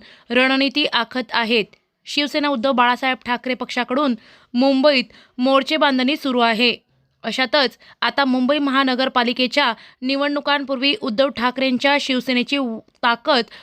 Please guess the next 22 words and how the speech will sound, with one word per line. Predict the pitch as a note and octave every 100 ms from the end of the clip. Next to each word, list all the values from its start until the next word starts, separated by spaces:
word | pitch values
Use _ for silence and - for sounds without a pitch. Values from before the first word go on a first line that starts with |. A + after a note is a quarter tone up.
| -
दुप्पट | A3 C#4 - D4+
झाली | B3+ C4 A#3
आहे. | A#3 A3+ A#3 - _ _ _
एका | A#3+ A#3+ C#4+
माजी | C4+ B3+ A#3 D4
नगरसेवकाने | C4+ C4+ B3 B3+ B3 A#3+ C4+ C4+ - _ -
उद्धव | B3+ G3+ C#4
ठाकरे | C#4+ B3 C4 C#4
यांच्या | C4+ B3+ C#4
उपस्थितीत | C4+ C4 B3 C4 D4 C4 G3 _ _
मशाल | A#3 B3+ B3 D4
हाती | C#4+ C4 C4+
घेऊन | A#3 C4 C#4+ A3 - - -
यापुढे | A3+ B3+ B3+ C4+ C#4+ D#4
आगामी | - A3 A#3+ C4+
निवडणुकीत | C#4+ C4 B3+ B3+ - D4+ -
ठाकरे | A#3+ A#3+ C4+
गटाला | C4+ B3+ B3 C#4 A#3+ - - -
मोठा | A#3+ C4+ C4+ D4 -
फायदा | B3+ B3 C#4
होणार | C4+ B3+ C#4+ A3+ - - -
अशी | B3 - D#4 B3